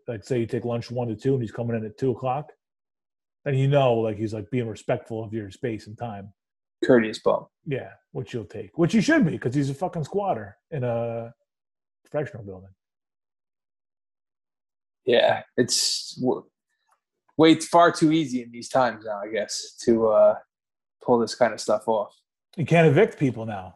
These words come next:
Speaker 1: Did you know that? You can't, like,
Speaker 2: Well, yeah, <laughs>
Speaker 1: can't
Speaker 2: I
Speaker 1: evict.
Speaker 2: that we do that in my office. But, um, actually, the, you could actually, uh, evict people now if they're more than six months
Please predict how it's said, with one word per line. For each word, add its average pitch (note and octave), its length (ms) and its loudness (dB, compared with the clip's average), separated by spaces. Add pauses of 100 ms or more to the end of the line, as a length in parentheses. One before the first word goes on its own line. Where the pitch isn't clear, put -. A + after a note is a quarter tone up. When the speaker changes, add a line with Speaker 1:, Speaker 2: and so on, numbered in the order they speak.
Speaker 1:
Did B2 100 -6
you B2 80 -4
know D3+ 160 0
that? G#3+ 240 2 (960)
You C#3 80 -12
can't, C#3 220 -2
like, C3+ 140 -2
Speaker 2:
Well, D#3 280 4
yeah, F3 360 6
<laughs> - 40 -8
Speaker 1:
can't D3 260 2
Speaker 2:
I C3+ 40 0
Speaker 1:
evict. F3+ 240 4
Speaker 2:
that F3 140 4
we C#3+ 100 0
do D#3 160 4
that D3+ 140 8
in C3+ 100 -6
my C3 140 -6
office. D3 380 -2 (120)
But, D#3 200 2
um, D3 280 2 (600)
actually, F3 400 0
the, C#3 120 -14 (600)
you D3+ 140 -8
could D3 160 0
actually, C#3+ 640 0
uh, A#2+ 380 -2 (480)
evict C3 420 -6
people A#2+ 280 0
now A#2+ 340 2
if - 180 -4
they're A2 720 -4 (120)
more B2 280 4
than A#2 180 -6
six - 380 -2
months - 720 -4